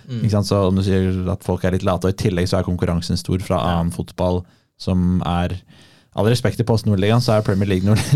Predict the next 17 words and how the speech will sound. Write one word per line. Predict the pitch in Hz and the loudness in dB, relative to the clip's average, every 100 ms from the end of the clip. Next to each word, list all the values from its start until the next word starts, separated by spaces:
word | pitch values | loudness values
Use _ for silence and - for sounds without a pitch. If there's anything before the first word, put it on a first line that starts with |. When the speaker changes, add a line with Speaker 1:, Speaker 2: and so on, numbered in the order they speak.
| 120 | 4
Speaker 2:
litt | 151 - | 4 2
annet | 104 135 147 | 2 2 2
da. | |
Speaker 1:
Ja. | 117 107 - - - - - 123 | 2 -4 -16 -20 -20 -20 -16 -12
Mm. | 104 | -6
Speaker 2:
Så | 110 117 | 0 2
det | 113 | 2
blir | 104 110 | 2 2
jo | 107 | 0
tøff, | 90 - 104 | -4 -4 -2
eh, | 101 | -2
konkurranse | 92 95 90 - | -2 0 0 2
der. | 117 | 2
Men | 123 | 4
bare | 123 110 | 2 2
før | 110 | 2
du | 104 | 2